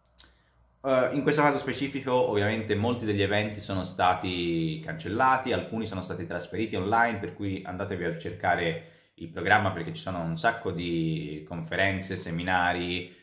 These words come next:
eh, workshop interessanti che potete seguire online nella giornata di oggi.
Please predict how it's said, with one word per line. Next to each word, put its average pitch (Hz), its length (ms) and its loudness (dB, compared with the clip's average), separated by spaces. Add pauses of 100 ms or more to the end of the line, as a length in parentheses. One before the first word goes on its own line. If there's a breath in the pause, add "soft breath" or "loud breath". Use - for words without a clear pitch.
(120 loud breath)
eh, 87 100 -12
workshop 87 560 -4
interessanti 85 600 -2
che 82 60 -8
potete 85 280 -8
seguire 82 300 -6
online 95 320 2
nella 85 180 -2
giornata 80 340 -6
di 117 140 -2
oggi. 170 600 0